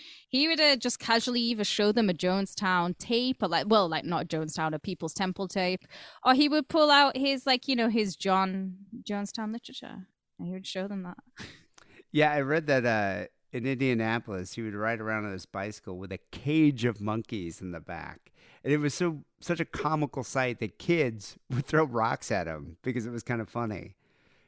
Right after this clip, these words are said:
Speaker 2: You know, but with his, uh, you know, cute merchandise, he often got his f-,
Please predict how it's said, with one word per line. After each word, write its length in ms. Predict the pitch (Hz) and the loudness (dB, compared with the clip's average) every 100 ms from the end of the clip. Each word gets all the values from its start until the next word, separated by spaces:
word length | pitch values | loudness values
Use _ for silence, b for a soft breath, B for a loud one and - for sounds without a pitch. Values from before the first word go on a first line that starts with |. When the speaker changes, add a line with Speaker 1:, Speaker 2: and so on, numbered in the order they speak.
| _ | _
Speaker 2:
You 100 | - | -8
know, 80 | 123 | -4
but 160 | 117 147 | -2 -2
with 180 | 156 151 | 0 0
his, 240 | 147 113 | 0 0
uh, 340 | 143 127 117 117 | 0 2 0 -4
you 180 | - 135 | -6 -6
know, 120 | 117 - | -6 -8
cute 300 | - 165 139 | -8 -6 -4
merchandise, 640 | 131 131 127 107 95 98 | -4 -4 -6 -6 -6 -6
he 80 | 127 | -2
often 280 | 127 170 202 | -2 0 0
got 140 | 185 190 | 0 -2
his 140 | |
f-, 60 | - | -4